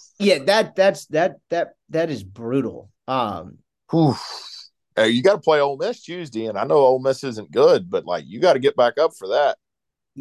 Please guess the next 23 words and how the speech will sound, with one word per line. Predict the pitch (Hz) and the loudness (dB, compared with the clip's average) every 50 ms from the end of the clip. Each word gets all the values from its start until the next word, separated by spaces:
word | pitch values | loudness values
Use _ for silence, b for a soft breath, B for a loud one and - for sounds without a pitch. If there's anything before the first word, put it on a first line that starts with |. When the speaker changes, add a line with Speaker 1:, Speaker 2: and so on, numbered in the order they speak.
| 135 _ - | -20 _ -4
Speaker 1:
Yeah, | 151 156 147 113 95 | 0 0 0 0 0
no. | 107 110 117 117 110 95 82 65 - _ _ | -2 -4 -6 -6 -6 -6 -8 -10 -14 _ _
It, | - 113 113 107 | -8 -6 -6 -6
uh, | 104 110 107 98 - - | -4 -6 -6 -6 -4 -2
if | - 156 156 156 | -2 -2 0 -2
the | 151 | -2
game | 131 143 147 147 139 | -2 0 0 0 -2
happens, | 120 127 139 143 143 - 117 107 104 135 | -2 -4 -4 -4 -4 -6 -8 -6 -4 -2
hopefully | 139 139 135 139 | -2 -2 -4 -4
they | 120 117 | -6 -4
got | 117 123 113 - | -4 -6 -6 -8
the | - - | -10 -10
field | - 131 131 117 - | -8 -6 -6 -6 -8
situation | - 107 101 - 107 80 90 92 - 98 | -10 -14 -12 -10 -10 -10 -8 -10 -10 -14
under | 78 57 90 | -14 -14 -16
control. | - 95 92 - - 92 82 95 104 98 _ | -16 -18 -16 -12 -10 -10 -10 -10 -12 -16 _
<laughs> | _ _ - - - _ - - - - - - _ _ _ - - - 202 - _ - 202 - _ _ - - 208 _ _ - - - _ _ - - - - _ - - - _ _ - - _ _ _ _ _ _ _ _ _ _ _ _ _ _ _ B B B B B B B B | _ _ -20 -20 -20 _ -20 -16 -14 -14 -14 -16 _ _ _ -4 -2 -2 -2 -2 _ -8 -8 -8 _ _ -14 -14 -14 _ _ -12 -12 -12 _ _ -20 -20 -20 -18 _ -16 -16 -16 _ _ -20 -20 _ _ _ _ _ _ _ _ _ _ _ _ _ _ _ B B B B B B B B
We, | - - 151 - - | 0 4 6 8 8
uh, | - - - | 8 8 6
Speaker 2:
Uh, | - - - - - 123 - _ _ _ - | 2 -4 -12 -20 -20 -20 -20 _ _ _ -2
Speaker 1:
we | 143 151 151 | 0 0 0
shall | 147 151 165 160 151 143 | 0 2 2 4 4 4
see. | 135 - - 160 147 143 139 131 135 - | 2 0 -2 -2 0 0 -2 -4 -6 -10